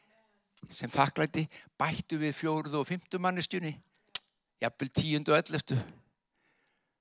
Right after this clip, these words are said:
sjöundu og áttunda hlutnum sem þú getur þakkað fyrir. Fyndu þá. Vegna, af hverju þarftu að gera þetta? Vegna þess að það, ef þú ert búin að temja þér hitt, þá þarftu núna að temja þér þakklætið sem er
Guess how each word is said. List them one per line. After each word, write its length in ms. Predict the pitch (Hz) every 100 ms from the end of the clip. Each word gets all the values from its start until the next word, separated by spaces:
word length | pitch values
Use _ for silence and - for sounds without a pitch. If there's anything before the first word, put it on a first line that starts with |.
| _ _
sjöundu 400 | - 147 139 135
og 80 | 135
áttunda 340 | 127 143 135
hlutnum 400 | 120 143 127 123
sem 120 | 113 123
þú 100 | 113
getur 180 | 113 131
þakkað 280 | 123 117 107
fyrir. 120 | -
Fyndu 400 | 202 254 - 120
þá. 120 | 85 - - _ _ _ _ _ _ - - _
Vegna, 320 | 175 185 208 196 214
af 80 | 208
hverju 160 | 247
þarftu 240 | 233 233 226
að 60 |
gera 180 | 226 214 208
þetta? 120 | 247
Vegna 200 | 226 220 208
þess 80 | 202
að 120 | 196
það, 160 | 202 - -
ef 200 | - 180 240
þú 60 |
ert 80 | 226
búin 120 | 226 208
að 60 | -
temja 540 | 160 214 247 294 277 226
þér 220 | 156 147 - - - 196
hitt, 400 | 247 123 - - - - -
þá 80 | 190 185
þarftu 400 | 226 240 - 208
núna 360 | 202 269 247 170 175
að 80 | - -
temja 400 | 233 240 185 156
þér 220 | 151 - _ -
þakklætið 640 | - 214 - 151 120 107 - -
sem 160 | 175
er 100 | 160